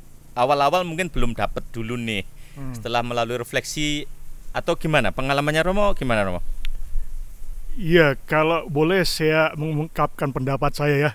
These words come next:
Speaker 1: Hmm.
Speaker 2: Saya tidak peduli siapa itu ya, Fri-, Viktor Frankl itu siapa gitu ya. Kalau saya boleh membagikan yang namanya cinta, saya bagi menjadi tiga, tiga jenis dan nanti akan menjadi tiga tahapan ya.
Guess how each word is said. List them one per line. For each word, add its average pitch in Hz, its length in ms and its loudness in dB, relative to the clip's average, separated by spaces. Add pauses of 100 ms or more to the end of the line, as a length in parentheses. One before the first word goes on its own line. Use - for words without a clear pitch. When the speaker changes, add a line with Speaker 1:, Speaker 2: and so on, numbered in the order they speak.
(160)
Speaker 1:
Hmm. 110 220 -18
Speaker 2:
Saya - 260 -6
tidak 139 300 -2
peduli 135 300 -2
siapa 139 260 -4
itu 151 140 -2
ya, 127 180 -4
Fri-, - 240 -12
Viktor 127 300 -10
Frankl 147 420 -4
itu 147 120 -6
siapa 143 220 -2
gitu 139 200 -2
ya. - 60 0 (720)
Kalau 160 240 -10
saya 185 260 2
boleh 175 280 4
membagikan 160 800 2
yang 156 220 2
namanya 147 420 0
cinta, 147 680 -2 (320)
saya - 240 0
bagi 151 320 2
menjadi 147 320 0
tiga, 139 280 0 (300)
tiga 131 300 -2
jenis 147 720 0
dan 156 240 -2
nanti 156 320 0
akan 160 320 0
menjadi 139 260 -2
tiga 143 220 0
tahapan 131 500 -4
ya. 110 100 -12